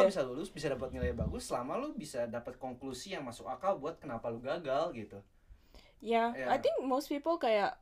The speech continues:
Speaker 1: takut banget mikirin what if gagal
Speaker 2: Gagal,
Speaker 1: gitu.
Speaker 2: iya.
Speaker 1: Sampai nggak mikirin kayak sebenarnya kalau gagal ya masih ada
Speaker 2: Nggak,
Speaker 1: wak-,
Speaker 2: ya,
Speaker 1: eh,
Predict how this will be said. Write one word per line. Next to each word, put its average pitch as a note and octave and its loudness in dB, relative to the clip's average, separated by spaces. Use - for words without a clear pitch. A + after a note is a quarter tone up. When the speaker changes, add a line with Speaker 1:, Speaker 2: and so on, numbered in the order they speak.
Speaker 1:
takut B3 0
banget G#3+ 2
mikirin A3+ 2
what A3 -4
if A#3 4
gagal G3 -2
Speaker 2:
Gagal, G#3+ 2
Speaker 1:
gitu. G3+ 10
Speaker 2:
iya. C#3 2
Speaker 1:
Sampai A3 4
nggak G3 10
mikirin A#3 4
kayak G3+ 12
sebenarnya A3 6
kalau G3 8
gagal G3+ 6
ya C4 6
masih F3 0
ada F3+ 2
Speaker 2:
Nggak, A#2+ 2
Speaker 1:
wak-, G3 6
Speaker 2:
ya, A#2+ -4
Speaker 1:
eh, F#3 12